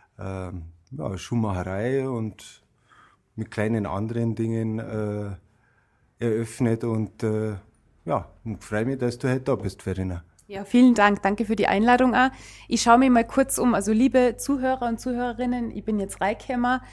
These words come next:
Speaker 2: Wenn man jetzt reingeht in den Laden, dann sieht man eben nicht nur den Peter hinterm Tresen stehen, sondern man sieht ganz viel Materialien, also alles mögliche Ledersachen. Man sieht, äh, fertige Schuhe, man sieht, äh, Arbeitswerkzeug, man sieht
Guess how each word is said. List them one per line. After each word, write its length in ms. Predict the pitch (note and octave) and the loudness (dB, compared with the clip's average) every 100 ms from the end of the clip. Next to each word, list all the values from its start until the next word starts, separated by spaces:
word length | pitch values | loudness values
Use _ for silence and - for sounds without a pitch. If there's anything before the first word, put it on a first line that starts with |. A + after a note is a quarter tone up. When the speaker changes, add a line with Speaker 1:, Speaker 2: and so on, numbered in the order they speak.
| - - - - | -20 -20 -10 -2
Speaker 2:
Wenn 100 | G#3+ | 2
man 120 | G#3+ | 2
jetzt 220 | G#3 - | 0 0
reingeht 380 | G3+ B3 C4 A#3 | 2 2 0 -2
in 100 | G#3+ | -2
den 120 | G#3 | -2
Laden, 340 | F#3 A3 A#3 | 0 0 0
dann 100 | G#3 | -2
sieht 320 | G3 B3 - - | -2 -4 -4 -2
man 240 | G#3+ F#3 | 0 0
eben 260 | G#3 G3 G#3+ | -2 2 2
nicht 160 | C4 B3 | 2 0
nur 180 | A#3 | -4
den 220 | - F#3 F3+ | -4 -6 -4
Peter 400 | A3+ B3+ D4+ D#4 | -6 -2 0 0
hinterm 340 | C4 A#3 G#3 | 0 -2 -4
Tresen 360 | G#3 G#3+ C4 C4 | -4 -4 -4 -6
stehen, 260 | - C#4 | -6 -4
sondern 320 | - G3 G3+ | -2 -2 0
man 100 | F#3+ | -2
sieht 220 | F3 G#3 - | -4 -4 0
ganz 240 | G3 G3+ | 0 -2
viel 100 | G3 | -4
Materialien, 720 | F3+ E3+ F#3 F3 D#3 D3+ D3+ | -4 -4 -6 -4 -4 -6 -6
also 180 | E3 F3+ | -2 0
alles 280 | - G#3+ G#3+ | 2 2 0
mögliche 360 | G3+ F#3 G3 | -2 -4 -4
Ledersachen. 720 | F#3+ G#3 F#3+ E3 - - - - - - - - | 2 4 4 2 0 -4 -8 -16 -20 -20 -20 0
Man 140 | G#3+ A3 | 2 4
sieht, 360 | A#3+ A#3+ A#3+ | 4 2 2
äh, 360 | - G#3 G#3+ - - - | 4 6 8 6 2 -10
fertige 480 | - C4 - D#4 C#4 | 6 8 8 6 4
Schuhe, 440 | - C#4 C4+ C4 F#3 | 4 4 8 8 8
man 140 | G3 | 2
sieht, 380 | A#3 A3 - - | 2 0 -2 2
äh, 400 | F#3 G3 F#3+ - - | 6 8 8 6 12
Arbeitswerkzeug, 1040 | A#3 C#4 C#4+ - A#3 A#3+ - - A#3+ - | 12 12 6 4 4 4 2 0 0 2
man 160 | G3 F#3+ | -2 0
sieht 340 | A3 A3 | 0 0